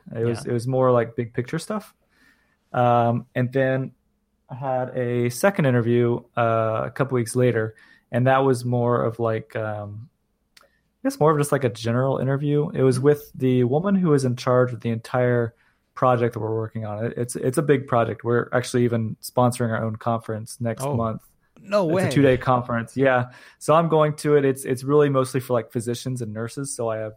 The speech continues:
Speaker 1: no idea what they're gonna be talking about.
Speaker 2: <laughs>
Speaker 1: Um, but yeah, I'm spending two days there. Uh, and then the guy above her was also there.
Speaker 2: And, uh, in the, in the, like, in the technical interview, did you have any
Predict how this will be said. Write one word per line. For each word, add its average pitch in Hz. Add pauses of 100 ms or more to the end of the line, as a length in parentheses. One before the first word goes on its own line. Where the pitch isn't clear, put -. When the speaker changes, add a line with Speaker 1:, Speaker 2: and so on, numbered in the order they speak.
(140)
Speaker 1:
no 117
idea 117
what 117
they're 117
gonna 113
be 113
talking 117
about. 127 (200)
Speaker 2:
<laughs> 139
Speaker 1:
Um, 117 (200)
but 117
yeah, 123
I'm 123
spending 135
two 135
days 131
there. 123 (360)
Uh, 117
and 131
then 123
the 120
guy 120
above 117 (400)
her 120
was 110
also 107
there. 110 (300)
Speaker 2:
And, 120
uh, 120
in 139
the, 131
in 131
the, 123
like, 120
in 127
the 120
technical 190
interview, 151 (380)
did -
you 175
have 127
any 110